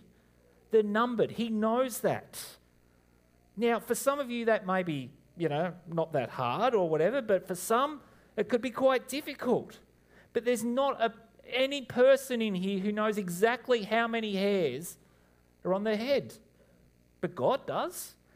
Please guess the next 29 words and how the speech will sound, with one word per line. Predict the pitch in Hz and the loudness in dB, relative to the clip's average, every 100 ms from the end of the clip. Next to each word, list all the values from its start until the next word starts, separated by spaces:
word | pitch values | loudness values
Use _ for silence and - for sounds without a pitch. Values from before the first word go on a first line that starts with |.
| _ - | _ -8
In | 214 220 | -4 0
matter | 269 254 | 2 2
of | 208 | 2
fact, | 233 214 | -2 0
God | 233 247 240 | 2 2 2
knows | 240 214 | 0 0
the | 214 | -2
original | 202 220 220 226 | -2 -2 -2 -2
colour | 220 - 247 302 254 | -2 2 2 4 2
of | 175 | 2
your | 175 139 | 4 4
hair. | 135 131 95 90 - - - 165 | 4 2 2 -2 -8 -20 -6 -2
Okay, | 160 180 233 | 0 2 2
you | 269 226 | 0 -4
might | 190 226 240 | 2 4 4
have | |
fooled | - - 247 233 | 4 4 4 4
a | |
lot | 208 233 240 | 4 4 4
of | |
people, | 220 233 240 240 | 4 2 4 2
but | 180 180 | 2 2
your | 202 | 2
hairdresser | 196 220 240 233 220 226 | 4 4 4 2 2 0
and | 202 180 | 0 2
God | 202 208 202 | 4 4 4
know | 196 208 | 0 0
for | 220 | 0
sure. | 214 254 254 262 190 120 | -4 2 4 6 4 0